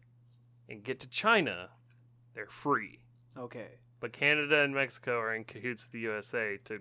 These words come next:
Speaker 1: bring them back to their fucking place.
Speaker 2: Okay.
Speaker 1: Can your two, uh, physical <laughs> abominations, Cat Dog and Whale Shark,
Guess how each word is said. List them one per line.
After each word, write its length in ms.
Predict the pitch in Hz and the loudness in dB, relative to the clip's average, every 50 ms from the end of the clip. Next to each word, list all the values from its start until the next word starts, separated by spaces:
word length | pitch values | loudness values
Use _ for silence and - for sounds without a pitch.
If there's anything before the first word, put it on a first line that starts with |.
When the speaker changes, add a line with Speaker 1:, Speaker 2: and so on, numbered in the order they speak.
| 98 _ | -10 _
Speaker 1:
bring 200 | - 104 104 104 | -8 -8 -6 -6
them 120 | 104 101 | -6 -6
back 220 | 98 107 113 113 110 | -2 -2 -2 -2 -4
to 100 | - - | -8 -12
their 280 | 113 107 98 95 98 - _ _ _ _ _ _ - | -8 -8 -6 -6 -8 -10 _ _ _ _ _ _ -16
fucking 320 | 101 95 - 104 95 98 - _ _ _ _ - | -16 -16 -16 -18 -20 -20 -20 _ _ _ _ -12
place. 380 | - 135 - - - - - - _ - | -10 -10 -10 -10 -12 -16 -20 -14 _ -12
Speaker 2:
Okay. 400 | 135 123 - 117 101 104 104 - - _ _ _ _ _ _ _ _ _ _ _ _ _ _ _ _ _ _ _ _ - | -12 -10 -12 -14 -14 -16 -18 -20 -20 _ _ _ _ _ _ _ _ _ _ _ _ _ _ _ _ _ _ _ _ -20
Speaker 1:
Can 720 | - - - 135 135 139 139 143 143 143 143 143 143 - - _ _ _ _ _ _ _ _ _ _ _ | -14 -8 -4 -2 0 2 2 4 2 2 2 0 -4 -6 -10 _ _ _ _ _ _ _ _ _ _ _
your 640 | - 127 123 123 127 127 131 139 143 143 147 143 - - | -6 -2 2 4 6 8 8 8 8 8 6 4 0 -6
two, 760 | - - - 139 139 135 139 139 135 135 135 135 127 123 - - _ _ _ - | -6 -2 0 2 2 2 2 0 0 0 -2 -4 -6 -8 -12 -18 _ _ _ -10
uh, 60 | 127 120 - | -10 -10 -10
physical 440 | - - 147 147 139 135 - - 120 - | -2 2 4 4 4 4 0 -8 -10 -10
<laughs> 40 | - | -2
abominations, 800 | - 139 123 123 127 123 120 113 110 110 107 - 107 104 - | 2 4 4 4 4 0 0 0 -2 -2 -2 -6 -12 -14 -8
Cat 300 | - - 139 131 135 139 | 0 4 6 6 6 8
Dog 280 | 139 135 127 131 135 127 | 8 8 8 8 6 4
and 100 | 123 113 | 2 2
Whale 180 | 113 120 123 113 | 4 4 4 4
Shark, 380 | - - 120 101 95 101 101 | 2 -2 -2 0 0 0 -2